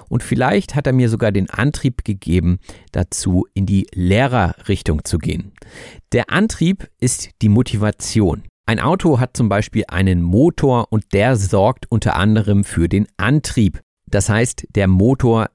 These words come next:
sorgt dafür, dass sich das Auto nach vorne und nach hinten bewegt. Und wenn wir das auf den Menschen übertragen,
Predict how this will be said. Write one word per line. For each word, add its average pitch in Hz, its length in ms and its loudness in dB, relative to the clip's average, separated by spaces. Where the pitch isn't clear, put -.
sorgt 101 480 0
dafür, 110 360 0
dass 127 280 -4
sich 127 140 -4
das - 240 -4
Auto 92 320 2
nach 87 160 0
vorne 120 420 0
und 98 160 -2
nach 104 140 -2
hinten 165 260 0
bewegt. 117 460 0
Und 147 140 0
wenn 135 180 0
wir 143 100 2
das 127 180 -2
auf 117 160 -4
den 92 180 2
Menschen 113 400 0
übertragen, 95 800 0